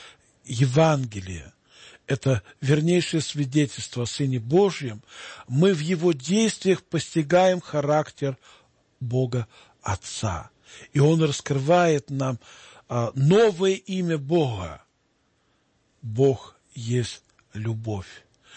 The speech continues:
Он, раскрывая намерение Бога, характер Бога, показывает нам, что Бог не есть как деспот, как дьявол пытается навязать нам эту мысль,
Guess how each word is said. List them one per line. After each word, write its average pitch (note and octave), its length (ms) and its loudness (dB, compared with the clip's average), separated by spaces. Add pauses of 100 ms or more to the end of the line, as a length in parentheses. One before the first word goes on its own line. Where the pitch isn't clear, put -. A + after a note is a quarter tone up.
(200)
Он, B2+ 160 2
раскрывая E3 560 4
намерение F3 720 2
Бога, D3 380 -2
характер F#3 760 0
Бога, D3 540 -2 (360)
показывает F#3+ 680 2
нам, G#3 260 2 (360)
что - 200 -2
Бог G#3+ 320 2
не F#3 120 -2
есть G#3+ 200 -2
как D#3+ 300 -2
деспот, F3+ 640 0 (320)
как C3 220 -2
дьявол D#3+ 420 4
пытается C#3+ 520 -4
навязать C#3+ 500 -2
нам C3+ 180 -2
эту C3+ 220 -8
мысль, E3+ 340 0